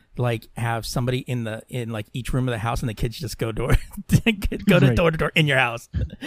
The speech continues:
Speaker 2: No, I sat, I sat down with my kids 'cause, you know, the Halloween decorations are coming up and stuff
Speaker 1: Right.
Speaker 2: in the stores. And I said, "Listen, guys,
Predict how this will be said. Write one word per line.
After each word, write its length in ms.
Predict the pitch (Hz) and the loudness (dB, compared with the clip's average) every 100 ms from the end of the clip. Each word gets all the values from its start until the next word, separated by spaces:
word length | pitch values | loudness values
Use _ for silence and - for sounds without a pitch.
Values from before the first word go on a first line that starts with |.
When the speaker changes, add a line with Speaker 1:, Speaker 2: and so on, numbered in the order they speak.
| 247 - | -10 -8
Speaker 2:
No, 60 | 170 | -4
I 100 | 156 | -4
sat, 280 | - 190 147 | -2 -4 -4
I 60 | |
sat 260 | 165 185 180 | -6 -8 -8
down 120 | 180 | -6
with 80 | 165 | -6
my 40 | 139 | -6
kids 360 | 131 117 123 - | -6 -6 -8 -6
'cause, 220 | 143 131 | -2 0
you 60 | 165 | 0
know, 100 | 127 | 0
the 80 | 123 | 0
Halloween 380 | 120 117 107 104 | 0 0 -2 -4
decorations 580 | 95 - 90 90 95 92 | -6 -6 -8 -8 -10 -12
are 40 | |
coming 260 | - 87 82 | -10 -10 -8
up 160 | 73 - | -8 -8
and 120 | - | -10
stuff 300 | - 69 64 - | -8 -8 -8 -12
Speaker 1:
Right. 180 | 60 - | -16 -8
Speaker 2:
in 100 | 92 | -6
the 80 | 85 | -6
stores. 560 | - - 113 104 - - _ - - - _ - | -6 -2 0 0 -4 -16 _ -20 -20 -20 _ -12
And 180 | 107 101 | -10 -8
I 40 | |
said, 220 | 107 104 120 | -8 -6 0
"Listen, 340 | 131 - 82 | 0 0 -2
guys, 340 | 76 58 - | -2 -4 -8